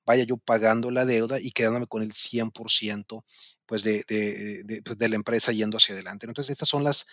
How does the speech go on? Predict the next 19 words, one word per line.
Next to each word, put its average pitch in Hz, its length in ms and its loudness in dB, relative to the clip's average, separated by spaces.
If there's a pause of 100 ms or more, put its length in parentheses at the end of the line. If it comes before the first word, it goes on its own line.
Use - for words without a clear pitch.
(300)
las 113 120 -2
tres - 320 0 (400)
palancas 120 680 4
que - 80 -6
se 117 120 0
deben 117 160 -2
de 113 120 -4
crear 110 240 -2
valor 110 320 0
hacia 120 220 -2
nivel 113 220 -2
conceptual 165 560 2 (300)
y 165 80 -6
luego 151 220 4
ya 143 100 2
bajamos 131 340 2
al 117 100 -6
tema 117 200 -2
táctico. - 680 -6